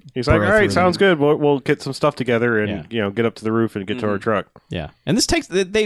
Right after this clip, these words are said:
Speaker 2: they prep a while because eventually they just start prepping.
Speaker 3: Well, yeah, they're on the roof making bombs.
Speaker 2: Yeah, <laughs> they
Speaker 3: They
Speaker 2: just
Speaker 3: make a
Speaker 2: make
Speaker 3: lot of bombs.
Speaker 2: pipe bombs,
Speaker 3: A lot
Speaker 2: just
Speaker 3: of
Speaker 2: a
Speaker 3: pipe
Speaker 2: giant
Speaker 3: bombs.
Speaker 2: duffel bag of pipe bombs. And they're like, "Okay, we're almost ready." And then
Speaker 3: Mm-hmm.
Speaker 2: they look over, and the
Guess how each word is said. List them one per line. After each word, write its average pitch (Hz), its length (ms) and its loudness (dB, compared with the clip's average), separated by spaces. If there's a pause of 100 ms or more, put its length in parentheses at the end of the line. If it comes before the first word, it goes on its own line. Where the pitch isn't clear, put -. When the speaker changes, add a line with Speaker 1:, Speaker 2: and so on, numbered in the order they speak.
(140)
Speaker 2:
they 208 100 -2
prep - 480 -4
a 160 80 2
while 113 580 -2 (120)
because 131 300 0
eventually 156 440 0
they 123 180 0
just 120 200 -2
start 120 240 0
prepping. 98 560 -2 (540)
Speaker 3:
Well, 131 160 -2
yeah, 123 100 2
they're 135 140 0
on 196 60 2
the 127 60 0
roof 127 260 -4
making 107 380 -8
bombs. 117 460 -4
Speaker 2:
Yeah, 160 180 0
<laughs> - 20 -2
they - 140 -4
Speaker 3:
They - 180 -4
Speaker 2:
just 180 260 0
Speaker 3:
make 226 100 2
a - 60 0
Speaker 2:
make 131 140 -2
Speaker 3:
lot 123 420 -2
of 139 160 -8
bombs. 117 440 0
Speaker 2:
pipe - 160 0
bombs, 135 280 0
Speaker 3:
A - 20 -2
lot 135 220 2
Speaker 2:
just - 20 2
Speaker 3:
of 156 100 -2
Speaker 2:
a 151 80 0
Speaker 3:
pipe 143 240 -4
Speaker 2:
giant 226 340 0
Speaker 3:
bombs. 160 40 -8
Speaker 2:
duffel 202 240 2
bag 170 220 0
of 156 80 -2
pipe 139 240 0
bombs. 90 340 -6 (480)
And 151 140 2
they're 160 100 4
like, 160 240 2
"Okay, 208 300 2
we're 196 120 4
almost 208 280 2
ready." 180 340 2
And 143 180 2
then 147 360 0
Speaker 3:
Mm-hmm. 110 100 -20
Speaker 2:
they 127 100 2
look 135 200 2
over, 117 360 4
and 110 280 -2
the 117 100 -4